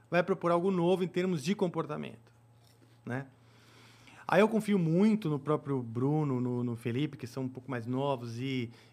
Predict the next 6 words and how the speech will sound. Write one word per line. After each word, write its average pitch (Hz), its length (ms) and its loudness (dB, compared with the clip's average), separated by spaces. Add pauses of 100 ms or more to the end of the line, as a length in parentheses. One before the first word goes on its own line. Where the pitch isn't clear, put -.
e 123 120 -8
são 131 180 -4
muito 160 200 -2
antenados 143 1080 0 (360)
com 131 140 -6
linguagem, 120 840 -2